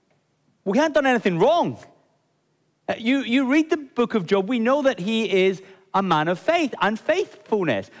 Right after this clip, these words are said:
And then all his friends come and come round him, and they give him all that friendly advice.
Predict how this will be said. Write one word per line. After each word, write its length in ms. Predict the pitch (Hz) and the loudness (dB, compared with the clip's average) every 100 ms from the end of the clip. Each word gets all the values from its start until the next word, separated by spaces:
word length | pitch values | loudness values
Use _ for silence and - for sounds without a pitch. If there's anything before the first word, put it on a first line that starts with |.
| - | -2
And 180 | 269 302 | 0 2
then 140 | 294 | 4
all 180 | 294 247 | 4 4
his 160 | 185 | 2
friends 400 | - 254 339 320 | 2 2 2 0
come 280 | - 151 139 | 0 0 2
and 220 | 165 170 | 0 -2
come 220 | 156 185 160 | 0 0 2
round 260 | 220 285 | 2 2
him, 140 | 180 143 | 0 2
and 180 | 147 | 0
they 120 | 160 156 | 0 2
give 200 | 180 160 | 0 0
him 120 | 156 | 2
all 160 | 180 | 2
that 220 | 170 156 - | 2 0 -2
friendly 520 | - 170 180 165 165 | 0 0 2 2 2
advice. 640 | 156 151 220 466 - - | 2 0 0 -4 -10 -20